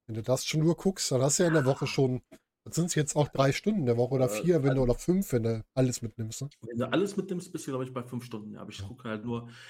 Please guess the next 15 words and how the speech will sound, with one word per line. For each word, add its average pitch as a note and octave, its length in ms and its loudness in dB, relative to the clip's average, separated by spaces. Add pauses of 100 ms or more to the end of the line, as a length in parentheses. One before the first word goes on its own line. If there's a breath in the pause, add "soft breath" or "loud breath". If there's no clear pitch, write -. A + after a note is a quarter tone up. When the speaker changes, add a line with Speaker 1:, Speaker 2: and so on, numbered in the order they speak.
(200 loud breath)
Speaker 2:
Dynamite A#2 480 -2
und, G2+ 220 -10
und F#2+ 160 -12
Rampage. G2 400 -12 (220)
Speaker 1:
Das - 180 -12
reicht G2+ 200 -6
ja G2+ 60 -8
auch. G2 200 -12 (340)
Du G#2 60 -12
bist G#2+ 160 -6
ja A2+ 60 -2
auf G#2+ 60 -4
dem G#2 60 -4
Laufenden. G#2+ 480 -8 (420)
Speaker 2:
Ja. - 140 -16